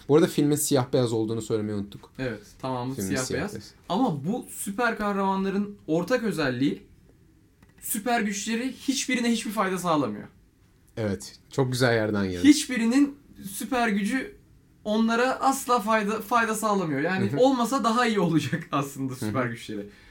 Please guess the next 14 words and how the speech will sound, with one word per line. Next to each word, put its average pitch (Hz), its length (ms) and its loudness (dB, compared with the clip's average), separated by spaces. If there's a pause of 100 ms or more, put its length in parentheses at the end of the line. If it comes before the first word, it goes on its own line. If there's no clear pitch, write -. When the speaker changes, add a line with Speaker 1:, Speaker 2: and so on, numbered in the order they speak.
(220)
Speaker 2:
Orada 208 340 2
da 254 180 0
aslında, 208 580 -4 (180)
e, 165 220 -4
şeyi 202 280 0
görüyoruz. 139 480 -2 (580)
Bence 139 300 0
insana, 196 600 0 (140)
insanoğluna 175 960 0
olması 175 420 -2
gerekenden 175 560 -2
fazla 175 560 -4 (320)
güç 190 240 -2
verirsen 214 520 0